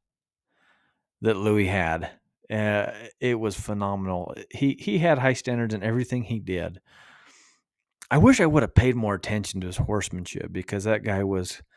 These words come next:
quite the horseman, an amazing cowboy, just a great stockman, and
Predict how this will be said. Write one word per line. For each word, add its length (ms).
quite 320
the 80
horseman, 640
an 120
amazing 460
cowboy, 640
just 280
a 80
great 600
stockman, 760
and 680